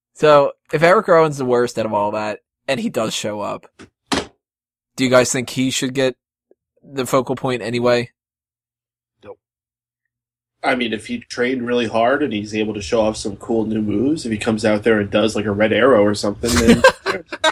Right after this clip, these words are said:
Speaker 1: If he comes out there and he does a fucking Red Arrow, you guys have to start being <laughs> fans of him.
Speaker 2: Oh,
Speaker 3: Yeah.
Speaker 2: yeah.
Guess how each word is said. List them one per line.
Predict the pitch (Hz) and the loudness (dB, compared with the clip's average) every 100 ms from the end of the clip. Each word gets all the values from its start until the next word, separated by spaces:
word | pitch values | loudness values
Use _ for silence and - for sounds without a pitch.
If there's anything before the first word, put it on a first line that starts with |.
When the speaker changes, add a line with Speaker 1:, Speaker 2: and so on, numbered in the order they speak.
| - 605 - - - 277 269 - 233 - _ - | -2 -8 -6 -4 -4 -4 -6 -4 -8 -8 _ -6
Speaker 1:
If | 170 | -4
he | 254 | 0
comes | 240 196 180 | 2 4 6
out | |
there | 151 | 4
and | 143 | 4
he | 143 | 0
does | 135 | -2
a | 127 | 0
fucking | 127 127 117 | 2 0 2
Red | 117 | 0
Arrow, | 110 107 104 104 | 2 0 -2 -4
you | 113 165 | -4 2
guys | 165 123 | 4 4
have | - - | 2 0
to | - | -4
start | - 95 | -10 -8
being | - 151 | -8 -8
<laughs> | |
fans | 233 233 262 151 | -4 -4 0 -2
of | - | -2
him. | 226 - _ _ _ _ _ _ _ _ _ _ _ 196 | -10 -12 _ _ _ _ _ _ _ _ _ _ _ -14
Speaker 2:
Oh, | 160 | -6
Speaker 3:
Yeah. | 110 185 190 _ 165 - _ _ _ _ _ _ _ _ _ _ _ _ _ _ | 0 0 -2 _ -20 -20 _ _ _ _ _ _ _ _ _ _ _ _ _ _
Speaker 2:
yeah. | - | -14